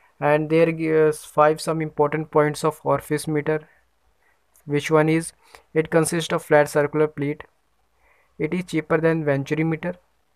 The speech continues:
Orifice meter diameter is zero point five times the diameter of the pipe.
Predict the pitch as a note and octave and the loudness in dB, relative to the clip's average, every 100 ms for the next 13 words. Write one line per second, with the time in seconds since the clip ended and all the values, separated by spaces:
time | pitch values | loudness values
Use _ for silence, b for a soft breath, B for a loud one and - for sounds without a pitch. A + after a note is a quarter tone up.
0 | _ _ _ _ _ _ _ D3+ D3+ D#3 | _ _ _ _ _ _ _ 2 2 2
1 | G3 F#3 F3+ E3 F#3 E3+ - _ _ _ | -4 -4 -4 -2 -2 -4 -14 _ _ _
2 | _ _ _ D3 D#3 D#3+ E3+ E3+ E3+ D3+ | _ _ _ 2 4 2 0 -2 -2 -2
3 | D3 D#3 D#3 E3 E3+ D#3 D3+ D#3 D3 D3 | 0 0 0 -2 0 2 2 2 0 -2
4 | D3 - - _ D3 D3 D3 D3+ D#3+ D#3+ | -4 -12 -20 _ -2 0 2 0 -2 -2
5 | F3 - D3 D3 D3 D3+ C#3+ C#3 | -4 0 0 0 -2 -2 0 -2